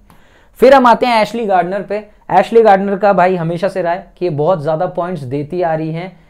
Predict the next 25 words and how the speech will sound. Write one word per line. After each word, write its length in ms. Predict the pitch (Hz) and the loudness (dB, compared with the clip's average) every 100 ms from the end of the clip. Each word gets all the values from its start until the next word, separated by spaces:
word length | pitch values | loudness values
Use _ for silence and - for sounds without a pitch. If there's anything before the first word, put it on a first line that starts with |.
| _ _ | _ _
इंडिया 300 | 175 175 190 | -4 0 0
के 140 | 180 185 | -2 -4
against 240 | 180 180 | -4 -6
विकेट 260 | 165 185 175 | -6 -6 -4
भी 100 | 185 | -4
लेती 280 | 180 170 175 | -4 -6 -6
हैं 80 | |
और 120 | 214 190 | -4 -4
बॉलिंग 380 | 143 156 185 | -2 -4 -4
इनको 240 | 165 156 196 | -6 -8 -8
मिलती 360 | 147 139 127 | -8 -10 -10
ही 60 | 156 | -10
मिलती 280 | 131 110 117 | -10 -14 -14
है। 60 | |
तो 80 | 123 | -8
एशले 320 | 156 165 180 | -6 -6 -4
गार्डनर 320 | 190 165 165 160 | 0 -2 -2 -8
को 120 | 175 | -10
आप 380 | - 147 165 156 | -12 -10 -10 -10
अपना 360 | 151 151 185 - _ _ - | -14 -14 -14 -16 _ _ -10
ग्रैंड 320 | 131 165 190 | -6 -4 -2
लीग 300 | 185 165 147 | -2 -2 -2
में 120 | 190 147 | -6 -4
जरूर 300 | 147 147 127 | -4 -4 -8
रखें। 280 | - 110 | -14 -20